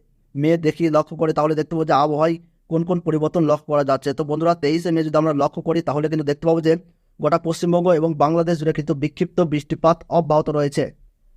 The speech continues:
বাংলাদেশের মেহেরপুর, রাজশাহী, কলাই, রংপুর, কুমিল্লা, এই জায়গাগুলোতে কিন্তু বেশি বৃষ্টিপাত লক্ষ্য করা যাচ্ছে। তাছা-, তাছাড়া ঢাকা, কাপাসিয়া, কিশোরগঞ্জ, লক্ষাই, মডার্ন, ময়মনসিংহ, সরিষাবাড়ি, সিরাজগঞ্জ, এই জায়গাগুলোতে কিন্তু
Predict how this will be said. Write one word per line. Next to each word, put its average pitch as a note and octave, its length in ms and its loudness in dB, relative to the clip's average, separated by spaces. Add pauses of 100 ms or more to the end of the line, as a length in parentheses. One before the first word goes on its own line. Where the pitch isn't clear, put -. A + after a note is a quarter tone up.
(100)
বাংলাদেশের E3+ 600 2
মেহেরপুর, D#3+ 640 0
রাজশাহী, E3 760 2 (500)
কলাই, D#3+ 420 4
রংপুর, D#3+ 680 -2 (360)
কুমিল্লা, E3+ 500 2
এই D#3+ 140 2
জায়গাগুলোতে D#3 420 0
কিন্তু D#3 180 -4
বেশি C#3+ 240 -4
বৃষ্টিপাত D#3 400 -4
লক্ষ্য D3 220 -2
করা D#3+ 120 0
যাচ্ছে। D#3 240 0
তাছা-, D3+ 240 -4 (320)
তাছাড়া E3+ 320 0
ঢাকা, D3+ 420 0
কাপাসিয়া, E3 540 0
কিশোরগঞ্জ, D#3+ 580 -2
লক্ষাই, D3 560 0
মডার্ন, D3 440 2
ময়মনসিংহ, E3 840 0 (340)
সরিষাবাড়ি, E3 600 2
সিরাজগঞ্জ, D#3+ 540 0
এই E3 160 0
জায়গাগুলোতে D3 400 0
কিন্তু D#3 320 -4